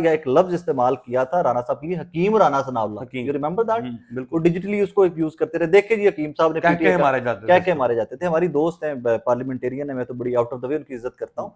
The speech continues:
Speaker 1: अ, हिना परवेज भट्ट साहिबा।
Speaker 2: हम्म।
Speaker 1: हिना परवेज भट्ट साहिबा खुद से इसके ऊपर ट्वीट किया करती थी,
Speaker 2: हम्म।
Speaker 1: "देखे जी हकीम
Speaker 2: हम्म।
Speaker 1: राणा सनाउल्लाह साहब ने इलाज कर दिया।" मुझे बड़ी खुशी होती है जब मैं हकीम साहब की स्टेटमेंट सुनता हूँ।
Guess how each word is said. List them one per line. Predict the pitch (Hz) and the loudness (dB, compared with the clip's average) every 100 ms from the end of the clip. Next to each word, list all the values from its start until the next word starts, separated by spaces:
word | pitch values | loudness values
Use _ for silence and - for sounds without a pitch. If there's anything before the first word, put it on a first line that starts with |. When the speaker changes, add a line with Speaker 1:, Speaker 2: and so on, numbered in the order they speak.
| _ _ 120 | _ _ -4
Speaker 1:
अ, | |
हिना | 123 139 | -2 0
परवेज | 151 147 139 123 | 0 2 0 2
भट्ट | 120 | -2
साहिबा। | - 98 104 _ - | -2 -8 -8 _ -20
Speaker 2:
हम्म। | 95 156 | -12 -4
Speaker 1:
हिना | 190 | -2
परवेज | 190 190 175 | 2 2 4
भट्ट | 143 - | 4 4
साहिबा | 180 170 | 2 0
खुद | 156 160 | -2 -4
से | 156 | -8
इसके | 139 135 | -8 -6
ऊपर | 139 | -6
ट्वीट | - 156 156 - | -4 -6 -4 -2
किया | 127 | -2
करती | 131 113 - | -2 -10 -8
थी, | |
Speaker 2:
हम्म। | - | -4
Speaker 1:
"देखे | 156 - 165 | -2 -2 -2
जी | 165 | -2
हकीम | 139 143 | -2 -2
Speaker 2:
हम्म। | 156 | 0
Speaker 1:
राणा | 135 135 | 0 0
सनाउल्लाह | 139 131 131 127 | -2 -2 0 -2
साहब | 127 | -4
ने | 135 | -6
इलाज | 135 120 110 | -2 -2 -2
कर | - 101 | -8 -20
दिया।" | _ - _ _ _ _ 175 | _ -20 _ _ _ _ -6
मुझे | 214 | -2
बड़ी | 208 | -2
खुशी | - 165 208 | -4 -8 -4
होती | 165 160 | -4 -2
है | 175 | -2
जब | 156 151 | -2 -4
मैं | 139 | -8
हकीम | - 131 | -6 -8
साहब | 135 135 | -6 -6
की | 123 | -8
स्टेटमेंट | - 117 123 110 | -10 -10 -10 -14
सुनता | - 95 | -16 -18
हूँ। | 101 | -18